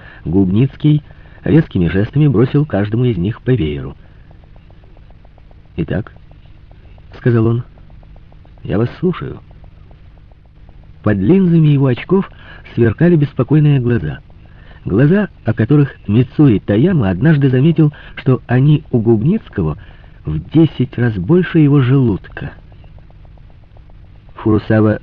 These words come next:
и Кобаяси, обмахиваясь веерами, дали понять, что для захвата Камчатки уже приготовлено полмиллиона японских иен.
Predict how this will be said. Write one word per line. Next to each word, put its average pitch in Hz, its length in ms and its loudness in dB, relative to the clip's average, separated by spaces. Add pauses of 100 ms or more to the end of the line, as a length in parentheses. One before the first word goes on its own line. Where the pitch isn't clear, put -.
(100)
и 98 100 -2
Кобаяси, 98 680 0 (380)
обмахиваясь 98 720 0 (180)
веерами, 113 560 2 (400)
дали 170 220 0
понять, 110 340 -2 (320)
что - 300 -2
для 98 180 2
захвата 123 420 0
Камчатки 87 680 -6 (380)
уже 87 200 -2
приготовлено 151 680 4
полмиллиона 143 1000 4
японских 127 880 0
иен. 113 560 -2